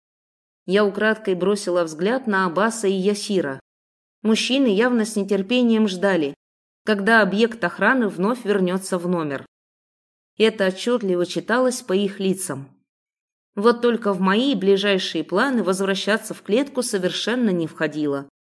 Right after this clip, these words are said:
Меня впервые за долгое время выпустили из четырёх стен,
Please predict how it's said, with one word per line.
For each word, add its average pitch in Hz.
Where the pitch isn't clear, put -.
Меня 247
впервые 233
за 208
долгое 185
время 208
выпустили 202
из 185
четырёх 208
стен, 165